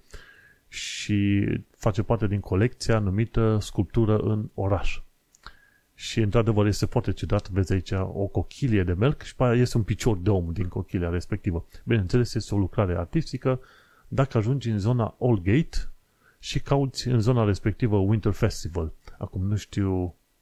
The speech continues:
nu știu exact unde o fi acel Winter Festival, dar de ce nu? Mergi cu picioare. E o idee nou-nouță. Și cam atât am avut de zis despre, să zicem, evenimente în perioada asta,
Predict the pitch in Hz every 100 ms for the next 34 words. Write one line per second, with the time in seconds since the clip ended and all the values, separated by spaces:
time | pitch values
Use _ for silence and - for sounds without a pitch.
0 | _ - - 113 - 87 90 - 92 87
1 | - 90 82 - 90 87 92 90 85 151
2 | - 113 117 104 92 87 110 120 123 _
3 | - - - - 147 - - - 123 90
4 | 85 82 - 127 131 107 113 101 98 92
5 | 87 82 - - _ _ _ _ - -
6 | - 127 120 135 131 135 117 131 127 110
7 | 135 113 120 - 120 117 - 113 113 104
8 | - 95 98 98 113 95 85 82 87 92
9 | 92 90 101